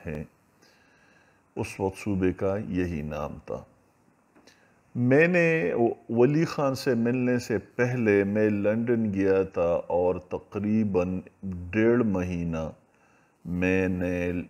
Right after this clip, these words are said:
इंडिया ऑफिस लाइब्रेरी लंदन में तमाम तारीख़ी हक़ाइक़ को, अ, पढ़ा था,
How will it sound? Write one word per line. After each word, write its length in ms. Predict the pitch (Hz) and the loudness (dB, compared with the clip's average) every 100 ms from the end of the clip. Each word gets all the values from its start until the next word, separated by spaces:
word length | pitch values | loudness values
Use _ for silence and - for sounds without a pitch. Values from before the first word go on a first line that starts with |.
| _ _ 117 | _ _ -2
इंडिया 360 | 120 110 107 | 0 2 4
ऑफिस 760 | 95 - 95 98 - 95 - - | 4 4 0 0 -4 -10 -10 -6
लाइब्रेरी 600 | 90 95 87 90 87 82 | -2 0 -2 -4 -4 -4
लंदन 380 | 85 90 87 90 | -4 -4 -4 -4
में 440 | 82 73 73 69 - _ _ _ _ _ _ - | -4 -6 -6 -10 -14 _ _ _ _ _ _ -8
तमाम 540 | 107 98 107 120 123 120 | -4 0 0 0 0 -2
तारीख़ी 580 | 101 92 90 90 - | 0 2 2 -2 -4
हक़ाइक़ 540 | 90 85 - - 78 76 | -6 -6 -6 -4 -4 -4
को, 380 | - 90 87 87 | -12 -8 -6 -6
अ, 540 | - 71 78 78 - | -10 -8 -8 -8 -6
पढ़ा 300 | 92 90 87 | -2 0 0
था, 420 | 87 87 80 80 | -2 -4 -4 -6